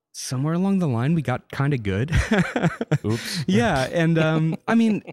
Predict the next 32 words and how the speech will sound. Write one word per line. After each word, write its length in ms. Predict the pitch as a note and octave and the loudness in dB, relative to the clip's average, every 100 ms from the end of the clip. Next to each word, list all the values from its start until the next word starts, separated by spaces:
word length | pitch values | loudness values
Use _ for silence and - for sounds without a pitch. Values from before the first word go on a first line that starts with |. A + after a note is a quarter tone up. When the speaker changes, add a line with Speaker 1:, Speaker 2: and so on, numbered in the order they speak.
| - - | -10 -4
Speaker 1:
Austin's 380 | E3+ - A#3 | -4 0 2
a 60 | G3+ | 2
weird 300 | D3 C#3 C3 | 2 0 0
place 280 | - B2 - | 0 -2 -4
to 80 | A2+ | -2
play 160 | B2 | 0
music. 260 | A2+ G#2+ A2 | 0 -2 -4
It's 120 | G2+ | -4
a 40 | |
great 220 | G#2 B2+ D3+ | -2 -2 0
place 200 | C3 - | -2 -2
to 80 | |
start 400 | G2 - E2+ F#2 | -6 -4 -4 -4
a 40 | A2+ | -2
band 340 | A#2+ A#2+ A#2+ | -2 -2 -2
because 320 | A2 G2 F#2+ | -4 -4 -6
there's 180 | F#2 F2+ | -4 -6
just 180 | F#2+ - | -8 -8
so 160 | - G#2 | -4 -2
many 160 | G2+ | -2
opportunities 520 | G2 G2 - G#2 F#2+ F#2+ | -4 -6 -6 -4 -4 -8
to 60 | |
play 300 | - F2 F2+ | -8 -6 -4
and 80 | F#2 | -4
there's 100 | F2+ | -4
so 80 | A#2 | -4
many 140 | G#2 | -6
great 300 | F2 G2 F#2+ | -4 -6 -6
bands 320 | - F#2+ F#2+ | -6 -4 -6
that 100 | F#2 | -6
are, 60 | F#2 | -8
like, 160 | E2+ | -8